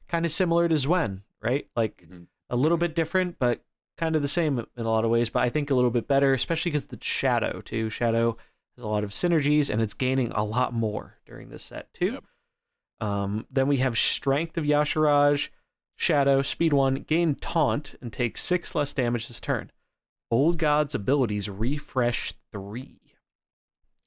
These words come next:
Speaker 1: So much like, uh, N'Zoth, he has a way to kind of refresh other old gods and his own ability. And then the big ability, Rage Unbound, Shadow, speed two, cooldown ten.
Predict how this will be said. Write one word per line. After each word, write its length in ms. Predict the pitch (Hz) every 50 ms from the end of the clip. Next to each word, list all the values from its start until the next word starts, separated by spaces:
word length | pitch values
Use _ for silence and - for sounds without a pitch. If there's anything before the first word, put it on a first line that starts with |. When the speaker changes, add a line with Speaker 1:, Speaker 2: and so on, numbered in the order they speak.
| _ _ _ -
Speaker 1:
So 220 | - - 110 110
much 240 | 117 127 123 - -
like, 400 | 131 127 120 117 - - - - -
uh, 180 | - 117 107 107
N'Zoth, 520 | 107 110 110 117 147 165 180 190 180 -
he 80 | - 135
has 120 | 123 117
a 60 | 117 110
way 240 | 113 110 107 113
to 400 | 107 - - 123 117 113 110 110
kind 220 | - - 113 113 113
of 240 | 113 110 107 107 - _
refresh 400 | - 107 - - 120 113 - - -
other 220 | 123 117 120 117
old 180 | 120 117 117 110
gods 280 | - 113 107 110 - -
and 100 | 107 104
his 160 | 104 98 107
own 420 | 104 104 104 107 107 107 101 - _ _ _ _ _ _ _
ability. 640 | - 110 98 117 117 131 139 139 127 131 131 139 139 - - _ _ _ -
And 160 | - 120 113
then 400 | 117 117 117 117 113 120 123 - - _ _
the 80 | -
big 400 | 98 98 98 _ - 196 226 196
ability, 680 | 180 160 135 131 127 123 123 120 117 120 117 117 113 113 - _ - - - - _ -
Rage 540 | 113 107 113 135 151 170 196 202 175 - - -
Unbound, 640 | 117 120 127 117 104 95 95 98 98 98 98 - -
Shadow, 560 | - - - - 123 120 113 107 104 107 107
speed 380 | - - - - 170 202 196 -
two, 280 | - 143 131 135 143
cooldown 640 | 143 - - - 127 120 123 165 165 160 156 151 139 -
ten. 600 | - - - - 156 160 165 151 131 110 - -